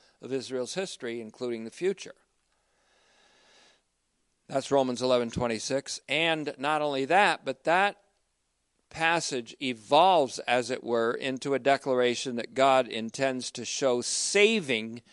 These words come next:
mercy to all people, Jews and Gentiles, over the course of all time in Romans eleven thirty-two.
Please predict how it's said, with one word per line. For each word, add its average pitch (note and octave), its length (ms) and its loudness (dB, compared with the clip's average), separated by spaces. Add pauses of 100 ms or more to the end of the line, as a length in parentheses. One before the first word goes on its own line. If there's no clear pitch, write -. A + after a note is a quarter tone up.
(180)
mercy C3 840 0 (320)
to E3+ 280 2 (140)
all F#3 920 8
people, B2+ 540 -2
Jews C3+ 360 -4
and E3+ 240 0
Gentiles, A#2 720 -2
over A#2+ 180 -6
the A#2+ 100 -10
course G#2+ 360 -4
of G#2 80 -12
all G#2 180 -2
time C#3 400 -2
in G#2+ 100 -10
Romans G#2+ 340 -8
eleven A2 320 -8
thirty-two. A#2 800 -6